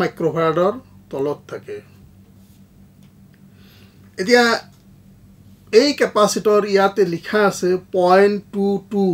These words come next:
পইণ্ট টু টু মানে পইণ্ট টু টু microfarad। এই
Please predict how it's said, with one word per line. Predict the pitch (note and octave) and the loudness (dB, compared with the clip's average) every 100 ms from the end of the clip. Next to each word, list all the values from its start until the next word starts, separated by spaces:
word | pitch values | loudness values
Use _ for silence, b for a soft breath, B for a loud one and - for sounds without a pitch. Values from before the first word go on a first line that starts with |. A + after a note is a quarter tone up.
| B2 A2+ - - - - _ - - - - - - - - _ - - - - - - - - - - F3 | -6 -14 -20 -20 -20 -20 _ -20 -20 -20 -20 -20 -20 -20 -20 _ -20 -20 -20 -20 -20 -20 -20 -20 -20 -10 -2
পইণ্ট | G3+ C4 B3 | 0 2 -2
টু | A3 A3 | -6 -4
টু | A3+ | -2
মানে | A3 A3+ A3+ | 0 -2 -4
পইণ্ট | F#3+ G3+ A3 G3+ | 0 0 0 -4
টু | G3 F#3+ | -6 -6
টু | G#3 G3+ D#3 | -4 -2 -4
microfarad। | - - F#3 E3 C3+ A#2 - - - - - | -6 -2 -2 -2 -10 -10 -16 -20 -20 -20 -2
এই | G3 | 0